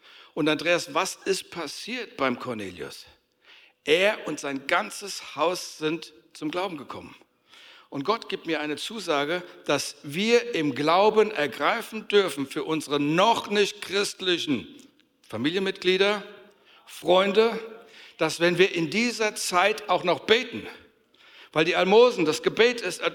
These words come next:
das Geben ist vorhin gekommen und das bewegt ihn.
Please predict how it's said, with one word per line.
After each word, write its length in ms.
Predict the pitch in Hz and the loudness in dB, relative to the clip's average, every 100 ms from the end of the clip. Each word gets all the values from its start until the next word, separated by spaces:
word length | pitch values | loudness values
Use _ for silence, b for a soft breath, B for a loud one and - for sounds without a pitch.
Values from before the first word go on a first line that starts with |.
| - | -6
das 280 | 156 156 156 | -8 -6 -4
Geben 220 | 226 247 175 | 0 0 0
ist 120 | - | -2
vorhin 280 | 202 226 190 | 0 2 0
gekommen 340 | - 131 92 | -4 -6 -10
und 540 | - _ - - - | -12 _ -20 -20 -4
das 120 | 160 - | -4 -2
bewegt 500 | 170 156 233 226 - | -2 2 2 2 -8
ihn. 220 | 113 | -8